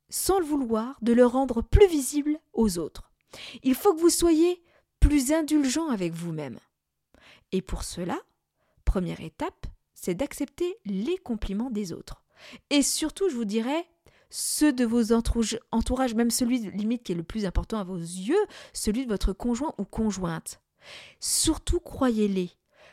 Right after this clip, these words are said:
parce que pendant des années, quand on me faisait des compliments, j'étais convaincue qu'on se fichait de moi. J'avais tellement une dévalorisation de mon,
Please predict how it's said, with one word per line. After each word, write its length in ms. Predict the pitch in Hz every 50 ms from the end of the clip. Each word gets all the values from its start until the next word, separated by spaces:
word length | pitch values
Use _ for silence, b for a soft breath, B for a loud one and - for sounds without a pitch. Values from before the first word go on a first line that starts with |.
| b b -
parce 260 | 220 233 - - -
que 120 | - 277
pendant 400 | 269 - 254 226 214 214 208 208
des 540 | 196 190 190 202 240 262 277 269 240 202 -
années, 300 | 185 175 170 170 - - - - _ _ _ _ _ _
quand 240 | - - 208 - 208
on 60 | 196
me 60 | 196
faisait 340 | - - 240 240 214 247 254
des 140 | 220 190 -
compliments, 720 | - - 226 226 226 - - 208 185 175 170 160 185 220 _ _ _ _ _ _ _ _ -
j'étais 300 | - 185 208 196 - 220
convaincue 600 | 208 - - 262 254 233 202 190 - - - 202
qu'on 160 | - - 190 196
se 120 | - -
fichait 320 | - 208 180 - - 165
de 80 | 156 156
moi. 240 | 156 147 117 - - _ _ _ b b b b
J'avais 340 | - 233 233 226 262 262
tellement 380 | 247 - 311 330 330 330 349 359 -
une 200 | - 208 196 180
dévalorisation 1040 | 208 254 269 269 247 233 226 214 208 208 214 208 190 202 190 190 - - 214 214 214
de 140 | 190 180
mon, 240 | 170 180 175 170 175